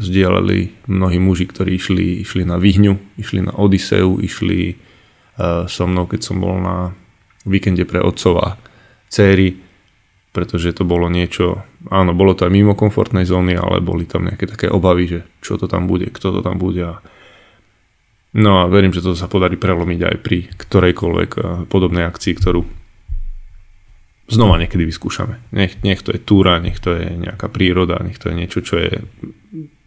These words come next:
povedzme, okolo stredu Slovenska, aby to bolo čo najdostupnejšie pre všetkých. A verím, že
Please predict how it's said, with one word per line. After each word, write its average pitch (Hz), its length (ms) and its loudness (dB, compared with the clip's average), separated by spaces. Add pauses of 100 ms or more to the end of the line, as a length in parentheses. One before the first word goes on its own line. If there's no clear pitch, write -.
(140)
povedzme, 95 400 4
okolo 92 180 0
stredu 95 320 2
Slovenska, 87 460 -2
aby 85 160 -2
to - 100 -6
bolo - 300 -2
čo - 160 -8
najdostupnejšie 87 800 -4 (560)
pre 90 80 -4
všetkých. - 500 0 (800)
A 80 400 0 (960)
verím, 95 400 4
že 85 260 0